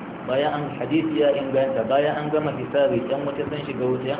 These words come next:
aljanna sun shiga aljanna. Duk wani gyauro, Allah ya tsare mu. Duk wani gyauron da ya shiga wuta, ma'ana gyauron ɗan aljanna, wanda da yana wuta ne, sai an gama fitar da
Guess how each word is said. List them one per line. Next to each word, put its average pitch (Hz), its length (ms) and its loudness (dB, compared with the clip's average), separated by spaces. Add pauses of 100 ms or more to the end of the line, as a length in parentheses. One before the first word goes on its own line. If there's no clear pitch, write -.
aljanna 139 400 0
sun 139 160 -4
shiga 135 160 0
aljanna. 120 560 0 (640)
Duk 190 240 4
wani 196 400 4
gyauro, 147 560 4 (720)
Allah 139 240 2
ya 110 80 0
tsare 123 320 0
mu. 104 80 -4 (1200)
Duk 196 160 4
wani 208 320 4
gyauron 160 480 4
da 143 80 0
ya 156 160 4
shiga 143 200 0
wuta, 139 320 2 (200)
ma'ana 147 400 0
gyauron 151 400 4
ɗan 160 240 0
aljanna, 131 560 -2 (400)
wanda 135 240 0
da 160 80 6
yana 151 320 6
wuta 135 240 2
ne, 120 240 0
sai 156 80 -2
an 151 160 0
gama 160 160 2
fitar 139 320 -2
da 135 60 0